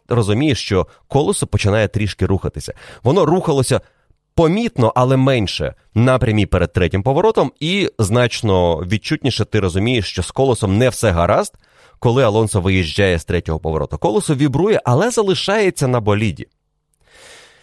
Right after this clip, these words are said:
І в цей момент кмітливий Фернандо Алонсо все зрозумів.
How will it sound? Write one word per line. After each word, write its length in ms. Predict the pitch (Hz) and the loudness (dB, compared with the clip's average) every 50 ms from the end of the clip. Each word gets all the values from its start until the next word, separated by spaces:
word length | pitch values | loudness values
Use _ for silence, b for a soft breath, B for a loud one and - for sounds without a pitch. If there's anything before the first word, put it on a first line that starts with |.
| B B B B | B B B B
І 40 | B | B
в 60 | 104 | -2
цей 200 | - - 208 214 | 0 2 2 2
момент 560 | 226 196 170 156 139 110 87 76 - - - _ _ _ _ _ _ _ _ _ _ _ _ _ _ _ | 2 2 2 2 2 2 0 -2 -8 -14 -20 _ _ _ _ _ _ _ _ _ _ _ _ _ _ _
кмітливий 500 | - 131 143 131 - 147 175 220 226 208 | 2 2 2 2 2 0 2 2 2 2
Фернандо 480 | - - 147 131 135 127 120 110 110 113 | 2 2 2 2 2 2 0 2 2 2
Алонсо 480 | 107 110 107 113 139 165 - - 78 - - _ _ _ _ _ _ _ _ _ _ _ _ _ _ _ _ | 2 2 2 2 0 -2 -4 -8 -10 -10 -12 _ _ _ _ _ _ _ _ _ _ _ _ _ _ _ _
все 260 | - - - 135 127 | -6 0 0 0 2
зрозумів. 460 | 120 120 110 90 113 98 87 69 | 2 0 0 0 0 0 -2 -4